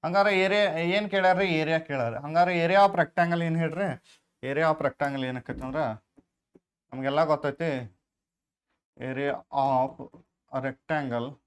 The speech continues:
ಏನಕ್ಕೈತಿ? Length into breadth ಆಕತ್ರಿ. ಏನಕ್ಕತ್ರಿ? Length into breadth. ಎರಡು into ಮಾಡ್ರಿ. ಎರಡ್ನೂರು, ಲೆಂತ್ ಎಷ್ಟೈತಿ? ಮುನ್ನೂರು ಐತಿ. into breadth ಎಷ್ಟೈತಿ? ಎರಡ್ನೂರು ಐತಿ. L into B ಅಂದ್ರ length into breadth ಅಂದಂಗ.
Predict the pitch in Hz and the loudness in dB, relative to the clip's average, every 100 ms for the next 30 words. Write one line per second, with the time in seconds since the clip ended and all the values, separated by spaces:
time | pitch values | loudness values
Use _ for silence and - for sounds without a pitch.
0 | _ _ _ _ _ _ _ _ 135 139 | _ _ _ _ _ _ _ _ -10 -8
1 | 143 143 175 147 135 156 180 180 165 185 | -6 -6 -4 -2 0 0 0 -2 -2 0
2 | 165 135 123 - 110 113 117 135 151 170 | 0 0 0 -4 -8 -8 -8 -8 -4 -4
3 | 165 185 147 156 165 151 165 131 113 - | -2 0 2 0 -2 -4 -4 -2 -4 -6
4 | 120 135 156 175 143 131 135 117 101 _ | -8 -4 -2 -2 -2 -4 -6 -6 -8 _
5 | _ _ _ _ - 131 143 156 175 185 | _ _ _ _ -8 -2 0 0 0 0
6 | 175 147 170 180 185 180 180 196 196 135 | 2 4 2 2 -2 0 -2 0 0 0
7 | 131 147 160 151 117 - 175 165 - _ | -2 -2 2 2 0 -2 -6 -8 -14 _
8 | _ _ _ _ _ _ _ _ _ _ | _ _ _ _ _ _ _ _ _ _
9 | _ _ 139 151 151 147 117 160 175 175 | _ _ -10 -6 -2 -2 2 2 2 0
10 | 175 180 170 196 156 113 117 _ 123 120 | 0 -2 0 0 0 -2 -8 _ -4 -2
11 | 120 120 107 - - 147 180 180 175 180 | -2 -6 -8 -10 -2 0 0 0 0 0
12 | 151 147 170 175 151 151 147 165 135 123 | 0 0 2 2 0 -2 -4 -4 0 -2
13 | - 117 107 101 | -2 -10 -10 -14